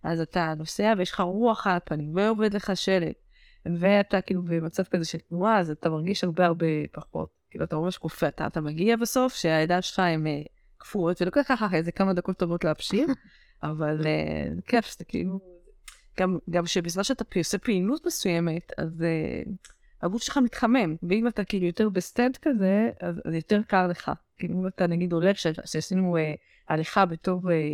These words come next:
בתוך יער, הטקטיקה זה ייחודי, אה, אז, אז אתה כאילו קר, היה מאוד קר, היה מאוד מעונן, היה טמפרטורות מאוד נמוכות, אבל לא הרגשנו קור, כי אתה כל הזמן בפעילות, אתה הולך.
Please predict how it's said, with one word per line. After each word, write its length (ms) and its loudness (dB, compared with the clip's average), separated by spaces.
בתוך 340 -6
יער, 240 4
הטקטיקה 640 -2
זה 100 -4
ייחודי, 580 -4
אה, 380 0
אז, 380 -2
אז 200 0
אתה 360 2
כאילו 280 -2
קר, 300 4
היה 160 2
מאוד 260 2
קר, 120 0
היה 160 2
מאוד 280 0
מעונן, 460 0
היה 220 2
טמפרטורות 500 -2
מאוד 180 2
נמוכות, 480 -2
אבל 140 0
לא 120 4
הרגשנו 360 0
קור, 280 -4
כי 80 -4
אתה 140 -4
כל 180 0
הזמן 240 2
בפעילות, 440 0
אתה 160 -6
הולך. 280 2